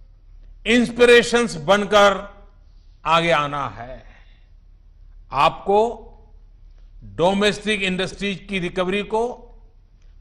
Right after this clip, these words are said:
फैसिलिटेट करना है, नेक्स्ट लेवल ग्रोथ को असिस्ट करना है, सपोर्ट करना है।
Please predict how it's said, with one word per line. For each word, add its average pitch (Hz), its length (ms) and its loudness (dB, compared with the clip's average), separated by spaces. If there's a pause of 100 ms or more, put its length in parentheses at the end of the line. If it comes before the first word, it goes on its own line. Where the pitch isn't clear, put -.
(140)
फैसिलिटेट 190 720 -4
करना 156 340 -10
है, - 220 -20 (1400)
नेक्स्ट 156 540 -2
लेवल 190 340 2
ग्रोथ 165 360 -2
को 180 560 -2 (640)
असिस्ट 170 440 -4
करना 127 320 -8
है, - 580 -20 (460)
सपोर्ट 262 500 0
करना 247 300 -6
है। - 180 -20